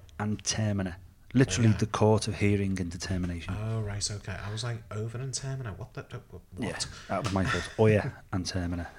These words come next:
Speaker 1: Um,
Speaker 2: At one point, there were s-, some two hundred accusations, with over sixty people in prison accused of witchcraft.
Speaker 1: Yeah, that's ten percent of the population
Speaker 2: Yeah.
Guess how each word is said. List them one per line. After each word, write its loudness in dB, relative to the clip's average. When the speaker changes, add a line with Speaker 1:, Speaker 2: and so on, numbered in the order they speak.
Speaker 1:
Um, 0
Speaker 2:
At -2
one 4
point, -2
there -4
were 0
s-, -4
some 0
two -2
hundred -2
accusations, -6
with -12
over -8
sixty -6
people -10
in -10
prison -8
accused -6
of -10
witchcraft. -10
Speaker 1:
Yeah, -16
that's -8
ten -2
percent -4
of -16
the -20
population -10
Speaker 2:
Yeah. -4